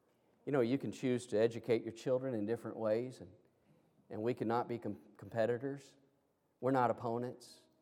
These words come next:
Y-, you can make decisions in different realms, uh, of how you're going to raise your children, and, and, and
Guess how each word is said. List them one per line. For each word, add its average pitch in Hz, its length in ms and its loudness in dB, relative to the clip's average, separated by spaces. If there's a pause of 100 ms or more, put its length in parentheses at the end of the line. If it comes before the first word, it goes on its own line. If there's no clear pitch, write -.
(800)
Y-, 123 300 -6
you 147 200 10
can 151 160 8
make 151 240 8
decisions 160 560 6
in 127 140 6
different 143 320 10
realms, 156 680 8
uh, 117 300 4 (320)
of 120 100 4
how 151 200 10
you're 160 200 10
going 160 280 12
to 135 280 6
raise 151 340 10
your 156 120 6
children, 180 560 8
and, 101 180 2 (340)
and, 123 200 0
and 127 200 0